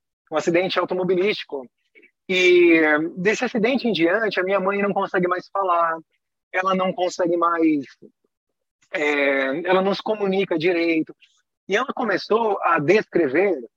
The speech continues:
danos neurológicos severos.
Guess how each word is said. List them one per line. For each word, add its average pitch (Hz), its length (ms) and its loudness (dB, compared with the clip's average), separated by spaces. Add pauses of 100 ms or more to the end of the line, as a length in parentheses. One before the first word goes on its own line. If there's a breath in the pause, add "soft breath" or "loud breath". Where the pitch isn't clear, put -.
(420)
danos 202 680 -2 (100)
neurológicos 214 960 -4 (440)
severos. 185 800 -8